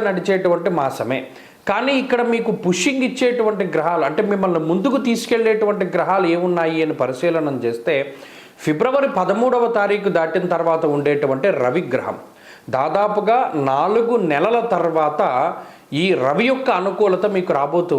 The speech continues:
ఉన్నది. దశమంలో రవి అర్ధసిద్ధి సదారోగ్యం బంధు సంతోషవర్ధనం అన్నారు. అంటే అటు అది దిగ్బలయుక్తమైనటువంటి స్థానం రవికి, అంటే రవికి చాలా మంచి స్థితి దశమ కేంద్రం.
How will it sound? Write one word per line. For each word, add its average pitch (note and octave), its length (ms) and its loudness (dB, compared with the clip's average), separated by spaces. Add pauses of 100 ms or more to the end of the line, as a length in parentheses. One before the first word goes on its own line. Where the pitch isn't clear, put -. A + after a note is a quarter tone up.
ఉన్నది. G2+ 220 -8 (600)
దశమంలో B3 520 2 (140)
రవి E3+ 240 2 (240)
అర్ధసిద్ధి F#3 600 0 (120)
సదారోగ్యం F3+ 800 2 (140)
బంధు F#3 240 2 (120)
సంతోషవర్ధనం F#3 960 0
అన్నారు. C#3 340 0
అంటే D3 220 0 (720)
అటు D#3+ 220 0
అది C#3+ 160 -2 (240)
దిగ్బలయుక్తమైనటువంటి A3 1300 0
స్థానం D#3+ 360 -2 (160)
రవికి, C#3+ 360 -2 (140)
అంటే F#3+ 180 -2 (140)
రవికి G3+ 280 0 (100)
చాలా E3+ 200 0 (140)
మంచి F3 340 -2
స్థితి D#3 320 -4 (140)
దశమ F#3 280 0 (140)
కేంద్రం. C3+ 340 -2